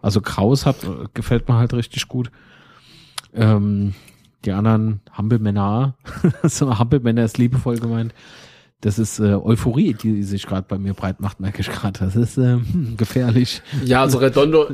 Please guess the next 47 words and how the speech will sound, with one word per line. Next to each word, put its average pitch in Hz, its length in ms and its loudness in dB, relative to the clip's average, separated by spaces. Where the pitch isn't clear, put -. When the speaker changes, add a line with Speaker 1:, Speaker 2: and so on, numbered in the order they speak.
Speaker 2:
Redondo 139 340 2
ist 165 160 -6
ja 135 100 0
wieder 139 220 2
zurück. 151 420 -4
Ja, 139 120 0
er 135 160 0
war 123 100 2
ja 120 140 2
verletzt 123 480 -6
im 143 100 -4
letzten 135 320 -8
Spiel - 360 -8
Speaker 1:
Ja. 98 100 -2
Speaker 2:
und 123 220 -10
er 113 100 -10
ist 123 180 -10
jetzt 127 220 -12
morgen 131 160 -4
auch 147 160 -4
wieder 151 160 -2
zurück. 156 180 0
Das 127 160 -2
heißt, 139 220 -2
da 127 60 0
haben 127 80 2
wir 123 100 0
auch 147 160 0
nochmal 135 300 4
eine 135 120 -2
Option. 135 560 -4
Speaker 1:
Ja, 143 240 2
wobei, 131 260 0
da 139 120 2
Speaker 2:
Und 143 60 4
ansonsten 147 260 2
Speaker 1:
wünsche 143 120 -2
ich - 120 -10
mir 98 180 -4
was. 98 260 -8
Da 127 60 -2
Speaker 2:
Ja. 120 80 -2
Speaker 1:
wünsche 110 200 0
ich 98 140 -8
mir 87 140 -10
was. - 240 -16
Redondo, 101 720 0